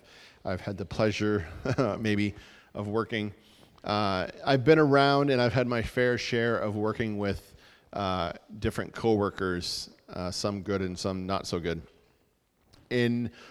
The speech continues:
one of my last churches, and there've only been two, so I won't be very specific about which one it was, uh,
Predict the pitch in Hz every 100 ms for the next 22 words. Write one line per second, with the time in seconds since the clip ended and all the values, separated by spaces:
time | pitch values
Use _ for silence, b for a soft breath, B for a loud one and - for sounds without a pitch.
0 | B 123 156 165 147 139 131 - 127 -
1 | 143 120 117 113 131 120 113 - 113 123
2 | 113 101 110 104 104 101 101 113 110 104
3 | 95 101 98 98 82 - 92 98 - 101
4 | - 101 92 95 127 107 107 120 - b
5 | b b b - 104 95 92